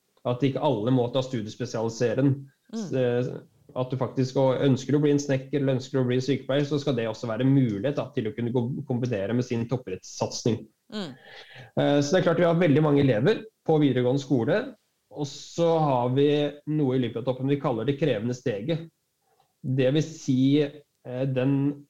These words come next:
Speaker 1: det steget fra ung, lovende utøver, du er kanskje best i din årsklasse, eh, presterer på et veldig høyt juniornivå, og så ser vi at det krevende steget i overgangen fra nitten til treogtjue, der mister vi dessverre veldig mange utøvere,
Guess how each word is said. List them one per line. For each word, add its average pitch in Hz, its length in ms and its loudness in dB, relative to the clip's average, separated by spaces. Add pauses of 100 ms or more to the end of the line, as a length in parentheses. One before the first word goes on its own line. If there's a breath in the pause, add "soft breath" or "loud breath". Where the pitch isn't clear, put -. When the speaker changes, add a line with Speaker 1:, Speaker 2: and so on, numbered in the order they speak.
(160)
Speaker 1:
det 131 160 -4
steget 131 580 -2 (140)
fra 127 560 0
ung, 156 280 2
lovende 139 520 2
utøver, 127 560 -2 (580)
du 135 60 0
er 135 80 -2
kanskje 139 300 0
best 147 280 -2
i 151 60 0
din 143 80 2
årsklasse, 135 680 -2 (640)
eh, 131 260 -2
presterer 131 520 -2
på 131 60 -4
et 131 120 -2
veldig 131 280 0
høyt 135 260 0
juniornivå, 123 920 0 (340)
og - 60 -6
så 156 140 -2
ser 123 260 -4
vi 117 60 -4
at 123 120 -2
det 151 120 -4
krevende 123 480 0
steget 127 480 -2
i 139 160 2
overgangen 120 800 -2
fra 127 180 -2
nitten 143 460 -2
til 127 180 -2
treogtjue, 135 720 0 (440 loud breath)
der 127 140 0
mister 156 460 -2
vi 113 100 -4
dessverre 131 400 0
veldig 123 300 0
mange 127 180 2
utøvere, 117 460 -2